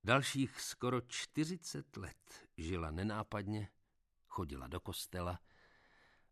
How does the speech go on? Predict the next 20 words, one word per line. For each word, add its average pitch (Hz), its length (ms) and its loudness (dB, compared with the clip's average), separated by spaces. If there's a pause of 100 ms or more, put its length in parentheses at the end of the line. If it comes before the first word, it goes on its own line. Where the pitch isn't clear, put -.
a 147 140 10
starala 113 600 2
se - 400 -2
o 98 100 2
lesní 87 460 2
kapličku 87 640 -4
v 69 80 -8
místech, 98 720 -2 (240)
kde 82 240 0
se - 160 0
jí 78 180 0
prý 71 280 -6
zjevovala 87 800 -2 (380)
Bohorodička. - 1040 -2 (1800)
Zemřela 156 460 10
dvacátého 135 760 6
sedmého 120 520 4
října 107 500 4 (180)
devatenáct 98 680 2
set - 280 -6